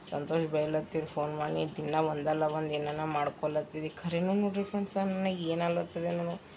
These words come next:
ಒಂದಲ್ಲ ಒಂದು, ಒಂದಲ್ಲ ಒಂದು ಈ ವರ್ಷ ಸ್ಟಾರ್ಟ್ ಆಗ್ಯದಲ್ರಿ. ನನ್ನ ಜೊತೆ ನನ್ನ ದರಿದ್ರಗಳು ಸ್ಟಾರ್ಟ್ ಆದಂಗೆ ಆಗ್ಯದ ನೋಡಿ. ನೀವೇ ನೋಡಿರ್ಬೇಕು, ಜನವರಿ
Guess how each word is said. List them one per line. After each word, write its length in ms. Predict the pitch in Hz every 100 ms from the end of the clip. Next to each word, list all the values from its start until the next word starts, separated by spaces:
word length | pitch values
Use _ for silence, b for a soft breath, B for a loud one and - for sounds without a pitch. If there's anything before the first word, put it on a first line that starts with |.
| B B B -
ಒಂದಲ್ಲ 480 | 185 185 180 185 202
ಒಂದು, 340 | 208 196 180
ಒಂದಲ್ಲ 420 | 175 185 196 202
ಒಂದು 260 | 196 196 196
ಈ 60 |
ವರ್ಷ 260 | 196 196 208
ಸ್ಟಾರ್ಟ್ 360 | - 180 180 190
ಆಗ್ಯದಲ್ರಿ. 600 | 185 190 185 196 185 180
ನನ್ನ 220 | 180 185
ಜೊತೆ 220 | 170 175
ನನ್ನ 180 | 190 190
ದರಿದ್ರಗಳು 680 | 170 160 160 175 185 185 190
ಸ್ಟಾರ್ಟ್ 380 | - 170 170
ಆದಂಗೆ 300 | 165 165 170
ಆಗ್ಯದ 340 | 165 160 165 165
ನೋಡಿ. 120 | 165
ನೀವೇ 240 | 175 185
ನೋಡಿರ್ಬೇಕು, 640 | 190 185 185 175 180 180 196
ಜನವರಿ 560 | 180 170 175 180 180